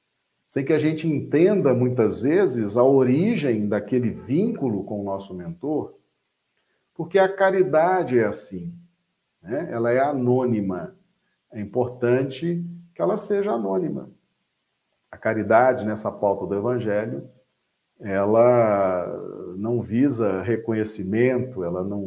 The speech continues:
não tem por objetivo a notoriedade, né?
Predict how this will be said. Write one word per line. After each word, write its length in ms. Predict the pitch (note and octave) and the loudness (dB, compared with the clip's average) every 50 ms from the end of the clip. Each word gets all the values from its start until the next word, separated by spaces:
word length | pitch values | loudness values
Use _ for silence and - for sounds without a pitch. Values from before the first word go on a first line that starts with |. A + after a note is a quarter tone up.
| F#2 F#2 | -8 -8
não 200 | F#2+ G2 G2 F#2+ | -8 -8 -8 -8
tem 180 | - A2 A#2+ A#2+ | -6 -6 -6 -4
por 160 | A#2 A2+ G#2 | -4 -4 -4
objetivo 1000 | G2+ F#2+ G2+ F#2+ G2+ G#2+ G2 - - - G2+ G2+ A2 G#2+ G#2+ A#2+ B2+ C3 B2+ - _ _ _ _ _ _ _ _ _ _ _ _ _ | -4 -4 -6 -4 -4 -4 -4 -4 -8 -10 -8 -8 -6 -6 -4 -4 -6 -6 -6 -14 _ _ _ _ _ _ _ _ _ _ _ _ _
a 120 | - G#2+ G#2+ | -4 -2 2
notoriedade, 1160 | A#2 C3+ C#3+ - - - C3 B2 A#2+ A#2 G#2 F2+ E2 E2+ - - - - - - - _ _ _ _ _ _ _ _ | 2 2 2 2 2 4 4 6 6 6 4 4 2 -2 -4 -4 -6 -10 -14 -20 -20 _ _ _ _ _ _ _ _
né? 320 | E3+ G3 F#3+ F3 E3+ E3+ | -6 -4 -4 -4 -4 -6